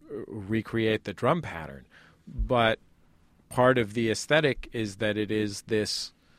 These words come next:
sometimes as narrow as a sound, a single, you, you might have a, a snare from one song and a bass drum from another song that's mixed with a bass drum from a synthesizer,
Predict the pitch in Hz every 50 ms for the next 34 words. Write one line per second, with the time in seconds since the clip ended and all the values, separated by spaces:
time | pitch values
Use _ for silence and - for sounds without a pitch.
0 | _ _ _ _ - - - 139 135 - 135 123 120 117 117 110 110 104 92 110
1 | 110 110 113 113 117 117 113 107 107 107 - - 113 107 101 101 101 101 98 98
2 | 95 - - - - _ 110 107 - - - - 135 156 175 131 101 82 73 71
3 | 78 - - _ _ _ _ _ - 107 - - - 151 143 135 123 120 113 107
4 | 104 101 98 - _ _ _ _ _ _ _ _ 127 120 120 - - 131 117 113
5 | 120 127 123 120 120 120 120 104 101 98 95 - _ - 107 104 - - - -
6 | - 117 117 120 127 127 127 117 - - 113 104 107 107 117 123 131 127 - -
7 | 127 113 110 107 107 107 104 101 - - 110 104 104 104 101 98 95 92 95 -
8 | - _ _ - 123 104 123 120 123 117 - - - 120 113 110 104 - 117 107
9 | 104 107 117 120 120 123 113 - - 113 107 104 104 104 104 104 - - - 113
10 | 110 113 110 - - - 113 110 107 95 101 92 - 107 104 104 - - 113 104
11 | 101 101 - - 107 101 98 - - 131 123 - 113 - - 110 101 101 98 95
12 | 101 92 92 92